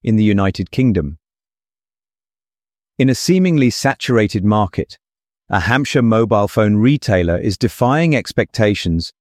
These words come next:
by targeting an untapped market, offering a fresh perspective in the world of telecommunications.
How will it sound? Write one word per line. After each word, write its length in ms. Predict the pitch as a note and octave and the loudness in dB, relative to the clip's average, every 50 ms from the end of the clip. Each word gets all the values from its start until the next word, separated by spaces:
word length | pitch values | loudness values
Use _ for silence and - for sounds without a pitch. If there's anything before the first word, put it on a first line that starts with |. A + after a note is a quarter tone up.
| _ _ - | _ _ -4
by 100 | - G#2 | -2 -2
targeting 560 | F#2+ - B2 A#2+ B2 A#2+ B2 A2+ - A2+ G#2 | 0 0 0 2 2 2 0 -2 0 0 0
an 80 | G2+ G2+ | 2 2
untapped 500 | G#2 A2 A2+ G2+ - A2+ G2+ - - - | 2 0 0 0 0 -2 -2 -2 -2 0
market, 520 | A2+ A2 A2 G#2 F#2 - - - - - _ _ _ _ _ _ _ _ _ _ - | 0 2 2 0 -2 -4 -6 -10 -12 -14 _ _ _ _ _ _ _ _ _ _ -2
offering 380 | A#2 B2+ A#2+ - B2 A#2 A2+ | -2 -2 -2 0 -2 0 0
a 60 | A2+ G2+ | 0 -2
fresh 340 | - - C3+ C3+ - - | -2 -2 -2 -2 -2 -4
perspective 560 | - - - - - C3+ - _ - A2+ F#2+ G#2 | -6 -6 -4 -2 -2 -2 -2 _ -2 -2 0 0
in 80 | G2+ | 2
the 80 | G2+ G2 | 2 2
world 320 | F#2+ G#2+ G#2+ G#2 G#2 G2+ | 2 2 2 2 2 0
of 80 | G2+ - | -2 -4
telecommunications. 1200 | - - G#2+ G#2+ - - G2 G2 F#2+ F#2+ F#2+ - A2 G2+ G2 F#2+ - - E2 D#2 D2+ - - | -2 0 0 0 0 -2 0 0 2 0 0 0 0 0 0 -2 -4 -6 -8 -8 -10 -10 -14